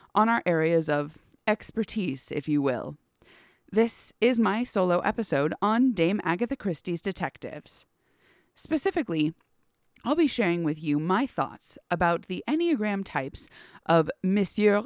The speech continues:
Hercule Poirot and Miss Jane Marple.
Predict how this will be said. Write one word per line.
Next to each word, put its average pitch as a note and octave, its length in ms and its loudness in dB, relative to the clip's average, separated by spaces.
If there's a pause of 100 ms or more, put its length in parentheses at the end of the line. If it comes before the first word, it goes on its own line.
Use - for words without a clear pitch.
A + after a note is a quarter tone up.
Hercule E3+ 460 4
Poirot D#3+ 680 4 (380)
and G#3+ 260 2
Miss E4+ 400 0 (100)
Jane F#3+ 600 -2
Marple. C3+ 540 -4